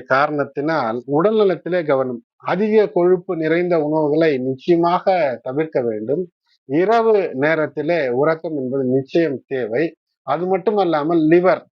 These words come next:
சார்ந்த, உள் உறுப்புகள் சார்ந்த விஷயங்களிலே ஏதேனும் அசௌகரியங்கள் தென்பட்டால் உடனடி மருத்துவம். எந்த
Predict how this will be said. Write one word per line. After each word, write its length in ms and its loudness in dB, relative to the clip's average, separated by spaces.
சார்ந்த, 400 -2
உள் 200 2
உறுப்புகள் 600 0
சார்ந்த 340 0
விஷயங்களிலே 680 -2
ஏதேனும் 520 0
அசௌகரியங்கள் 840 0
தென்பட்டால் 540 -4
உடனடி 500 0
மருத்துவம். 580 -2
எந்த 300 -2